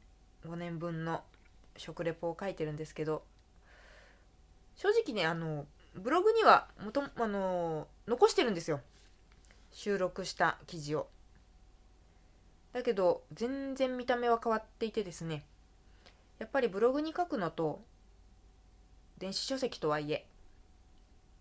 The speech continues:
一応一つのコンテンツとして、しかもお買い求めいただくものってなると、すごく編集をしましてですね、まあ、それを、それを、あの、見比べていただくっていうのも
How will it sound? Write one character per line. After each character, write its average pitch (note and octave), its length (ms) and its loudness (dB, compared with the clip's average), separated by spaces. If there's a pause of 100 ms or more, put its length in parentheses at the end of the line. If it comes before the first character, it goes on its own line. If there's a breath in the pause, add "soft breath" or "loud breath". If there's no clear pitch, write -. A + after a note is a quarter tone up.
(480)
一 - 240 -10
応 D#3+ 80 0
一 A3+ 220 0
つ - 100 -8
の E3 120 -4
コ G3 160 -6
ン G3 80 -8
テ G3+ 160 -4
ン G3+ 80 -6
ツ - 100 -14
と G#3+ 100 -4
し G#3 100 -8
て、 - 320 2 (340)
し - 100 -12
か G#3+ 100 -6
も D#3+ 160 -2
お D#3 40 -6
買 B3 180 0
い B3 40 -4
求 B3+ 220 0
め B3 120 0
い A#3+ 60 -4
た A#3+ 100 0
だ B3 100 0
く A#3 80 -10
も A3+ 140 -2
の G#3+ 100 0
っ G#3 60 -4 (420)
て F3 80 -14
な F3 160 -2
る D#3+ 80 -6
と、 D#3+ 280 -4 (640 loud breath)
す - 160 -12
ご A3+ 100 0
く G#3 100 -6
編 F3+ 240 -6
集 F3 420 -4
を D#3+ 320 0 (360)
し - 160 -12
ま D#3+ 140 -4
し - 80 -12
て D#3+ 120 -10
で D3 100 -16
す - 160 -18
ね、 F3 180 -10 (600 loud breath)
ま A#3+ 80 -12
あ、 - 20 -10
そ G#3+ 140 -10
れ G#3+ 80 -4
を、 G#3 220 -6
そ - 140 -8
れ G#3+ 80 -2
を、 A3+ 220 4
あ G#3 60 4
の、 F#3+ 280 -2
見 F3+ 120 -8
比 - 60 -16 (200)
べ G3 80 0
て D#3+ 120 -4
い D3+ 80 -4
た E3 100 -6
だ E3 100 -4
く E3+ 120 -10
っ - 20 -10
て - 160 -8
い D#3 40 -2
う - 40 -6
の A3 100 -8
も A3+ 260 -6